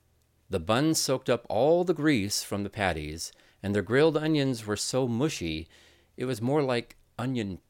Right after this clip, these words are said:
paste. Ugh. I already knew what was to follow. Thankfully, I carry antacids with me. I needed 'em.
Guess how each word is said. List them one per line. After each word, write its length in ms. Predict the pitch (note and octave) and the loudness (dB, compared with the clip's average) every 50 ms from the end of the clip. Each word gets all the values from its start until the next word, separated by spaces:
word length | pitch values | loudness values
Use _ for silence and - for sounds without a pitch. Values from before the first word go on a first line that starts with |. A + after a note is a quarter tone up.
| _ _ _ | _ _ _
paste. 800 | - - - D#3 E3 F2+ D2 - - - - - - - - - _ _ _ _ _ - _ _ _ - | -10 -6 -4 -2 -2 -4 -6 -8 -10 -10 -10 -12 -14 -18 -20 -20 _ _ _ _ _ -20 _ _ _ -8
Ugh. 220 | F#2 A#2 D3 G2 - - - - - _ _ _ _ _ _ _ _ _ _ _ _ _ _ _ _ _ _ _ _ _ _ _ _ _ _ _ _ _ _ _ _ _ - | -4 -2 -2 -2 -2 -4 -12 -20 -20 _ _ _ _ _ _ _ _ _ _ _ _ _ _ _ _ _ _ _ _ _ _ _ _ _ _ _ _ _ _ _ _ _ -6
I 180 | F#2+ G2+ A2+ | -2 0 2
already 280 | B2 B2+ C3 C3+ C3 B2+ | 2 4 4 4 4 6
knew 260 | B2+ B2+ B2 G#2+ G2 | 6 6 6 6 6
what 160 | F#2+ G2 G#2 | 4 2 2
was 240 | A2 G#2 G2+ F#2+ - - | 2 0 0 -2 -4 -6
to 120 | - F#2 | -10 -8
follow. 500 | - - F#2 D#2 D2+ - - - - - - - _ _ | -4 -2 0 0 -2 -4 -8 -12 -16 -18 -20 -20 _ _
Thankfully, 680 | _ - A#2 B2+ A#2+ - - E2 D2+ D#2 E2 G2 F#2+ F#2 - | _ -2 0 0 0 0 -2 -4 -4 -4 -4 -6 -6 -8 -8
I 140 | D#2 E2+ E2+ | -6 -6 -6
carry 380 | - - G2+ G2+ G#2+ G#2+ G#2+ | -6 -6 -4 -4 -2 -4 -4
antacids 680 | - G#2 G#2 - - G2+ F#2 E2+ - F2 D2+ D2 - | -4 -4 -6 -4 -2 -2 -4 -2 -4 -8 -10 -10 -12
with 160 | E2 E2 - - | -14 -14 -12 -10
me. 240 | E2+ E2+ E2 - _ _ _ _ _ _ _ - | -8 -8 -8 -10 _ _ _ _ _ _ _ -8
I 220 | E2 D#2+ E2 F2 | -6 -4 -2 -2
needed 320 | F2+ F#2 F2+ E2+ E2+ D#2 | -2 -2 -2 -2 -4 -4
'em. 240 | D2+ D2 D2+ D2+ - | -6 -6 -8 -10 -12